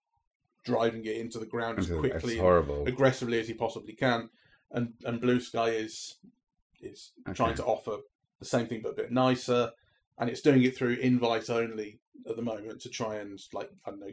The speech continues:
Speaker 1: gatekeep and build up a bit of
Speaker 2: Sure. Well, I, I wanna be honest with you. My problem is that I'm on Threads, and I rarely use it because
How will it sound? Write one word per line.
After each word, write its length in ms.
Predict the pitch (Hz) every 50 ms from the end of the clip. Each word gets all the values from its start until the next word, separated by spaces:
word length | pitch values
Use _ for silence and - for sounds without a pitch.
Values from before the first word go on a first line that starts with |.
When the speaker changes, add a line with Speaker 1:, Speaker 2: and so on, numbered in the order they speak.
| - _
Speaker 1:
gatekeep 640 | - 117 113 - - - - 113 107 107 - -
and 160 | 107 101 101
build 280 | _ 113 107 104 104 107
up 100 | 104 - _
a 40 |
bit 180 | 127 - 110 -
of 80 | - -
Speaker 2:
Sure. 460 | - - - 92 87 80 80 82 82 - - - _ _ - - _ - _ _
Well, 180 | 120 123 131 135
I, 240 | 139 139 139 135
I 40 | 131
wanna 180 | 135 143 135 131
be 100 | 117 107
honest 200 | 98 101 98 -
with 100 | 107 -
you. 60 | - - - - - -
My 200 | 113 117 131 147
problem 400 | 147 - 113 92 90 90 85 85
is 120 | 80 78
that 140 | 82 87 80
I'm 140 | 85 85 85
on 140 | 82 82 82
Threads, 680 | - - 117 123 117 92 76 69 71 - - - - _ _ _ _ - - _ _ _
and 160 | - 110 110 107
I 140 | 104 101 107
rarely 340 | 123 139 151 165 165 147 120
use 300 | 113 135 156 156 127 101
it 200 | 87 78 78 82
because 840 | 101 95 - - - - 185 175 160 110 87 80 78 85 98 -